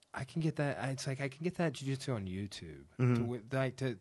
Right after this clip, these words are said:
Speaker 1: to not sound like, to not devalue anyone, but it's like,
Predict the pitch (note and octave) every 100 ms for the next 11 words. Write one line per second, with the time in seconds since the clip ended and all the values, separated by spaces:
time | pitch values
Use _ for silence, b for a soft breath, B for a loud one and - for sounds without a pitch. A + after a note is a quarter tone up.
0 | - C#3 B2 C3+ B2+ C#3 C3+ - - -
1 | B2 A#2+ A2 G2 A2+ G#2+ - A#2 B2+ A2
2 | G#2 F#2+ G2 G2 F2+ F2+ F2 F2 F2 F#2
3 | B B B B B B2+ A#2+ - A#2+ A2